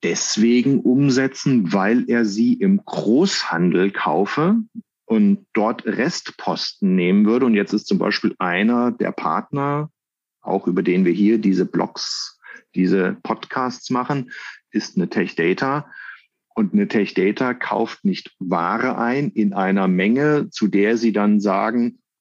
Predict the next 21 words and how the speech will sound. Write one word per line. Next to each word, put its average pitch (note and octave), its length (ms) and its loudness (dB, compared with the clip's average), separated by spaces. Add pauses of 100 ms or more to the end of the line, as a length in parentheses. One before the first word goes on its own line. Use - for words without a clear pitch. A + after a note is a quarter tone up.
ach, - 380 -6
von G#2 260 -2
diesen A#2 640 2 (200)
x - 440 -4
hundert, B2 480 0
x - 300 -6
tausend A2+ 560 0
Einheiten A2 640 0
trennen C3+ 480 0
wir F2 160 0
uns F#2 220 -2
jetzt - 460 -6
vorzeitig. F2+ 1120 -4 (280)
Solange G#2+ 440 2
das G#2 180 -2
Produkt - 600 -4
nicht - 360 0
end A2 180 0
of G2+ 140 -2
life F2+ 340 -2
ist, - 360 -4